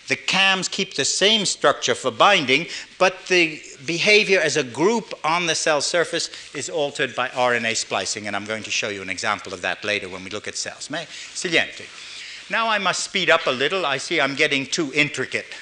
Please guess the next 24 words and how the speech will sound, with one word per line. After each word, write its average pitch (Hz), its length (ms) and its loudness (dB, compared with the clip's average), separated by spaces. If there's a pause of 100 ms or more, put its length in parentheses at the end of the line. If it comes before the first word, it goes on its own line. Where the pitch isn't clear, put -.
(140)
like 113 180 -4
a 113 60 -6
scientist 117 600 -4
again, 151 300 -2 (540)
and, 147 240 -4
uh, 143 180 -4 (320)
I 147 60 -2
must 147 240 -2
just 170 180 -4
tell 135 180 0
you 117 60 -6
something 113 320 -4
very 104 240 0
exciting. 95 400 -4 (500)
When 202 240 0
we 196 120 -2
finished - 480 0
the 139 120 0
entire 156 520 2
gene 127 340 -4
structure - 480 -2
of 98 80 -2
this 110 220 -6
molecule, 113 500 -4